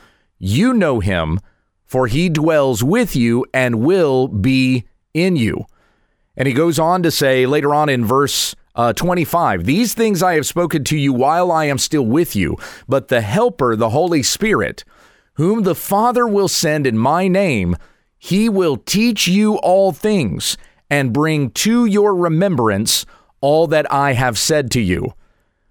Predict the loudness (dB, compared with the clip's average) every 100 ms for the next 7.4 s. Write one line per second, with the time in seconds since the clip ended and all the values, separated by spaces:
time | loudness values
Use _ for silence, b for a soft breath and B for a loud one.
0 | _ 0 0 2 0 0 0 -2 0 0
1 | 2 2 2 0 0 -2 0 0 0 0
2 | 0 0 0 0 0 -2 -2 -2 0 -2
3 | -2 -2 0 0 -2 -2 -2 -2 0 0
4 | 0 -2 -4 -2 -2 0 0 -2 -2 -2
5 | -2 -2 -2 0 0 -2 -2 -2 0 0
6 | 0 -2 -2 0 0 0 0 0 -2 -2
7 | -2 0 -2 -4